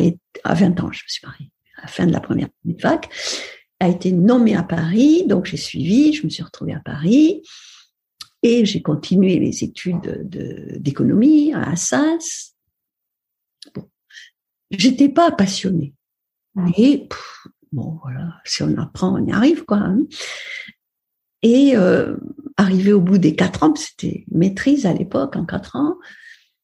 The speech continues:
Speaker 1: on me dit, « Voilà, tu peux travailler dans la banque et l'assurance. » C'était vraiment ce que j'avais pas envie de faire, quoi. Euh, donc, je fais quoi ?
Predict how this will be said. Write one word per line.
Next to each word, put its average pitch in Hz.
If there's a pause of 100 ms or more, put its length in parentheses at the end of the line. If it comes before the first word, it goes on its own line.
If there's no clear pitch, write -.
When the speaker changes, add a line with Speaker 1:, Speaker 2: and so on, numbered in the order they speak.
(140)
Speaker 1:
on 185
me 208
dit, « 233
Voilà, 233
tu -
peux 220
travailler 208
dans 196
la 175
banque 277
et 294
l'assurance. » 208
C'était -
vraiment 226
ce 285
que 269
j'avais 190
pas 262
envie 240
de -
faire, -
quoi. - (960)
Euh, 202
donc, 233
je 214
fais 190
quoi ? 277